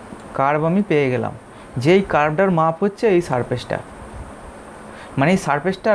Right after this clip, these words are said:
round শেপে আছে, এটাকে যদি flat করে সোজা করা হয় তো এই কার্ভটার মাপেই আসবে। বোঝা গেল?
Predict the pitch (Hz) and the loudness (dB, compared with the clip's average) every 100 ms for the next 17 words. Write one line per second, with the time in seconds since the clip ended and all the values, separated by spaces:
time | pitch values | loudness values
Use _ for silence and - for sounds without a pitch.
0 | 165 160 196 196 196 214 196 180 185 190 | 4 2 0 -2 0 2 2 2 2 2
1 | 214 - 156 160 165 196 202 - 160 196 | 0 2 2 2 2 2 4 4 4 4
2 | 202 196 180 320 - - - 165 190 190 | 4 4 2 0 -6 -18 0 4 6 4
3 | - 143 143 147 185 170 147 190 156 117 | 2 2 2 0 2 2 0 0 0 -2
4 | 113 110 - - - - - - - - | -6 -10 -12 -20 -20 -20 -20 -18 -18 -18
5 | - - - - - - - - 147 214 | -18 -18 -18 -18 -18 -18 -16 -2 2 4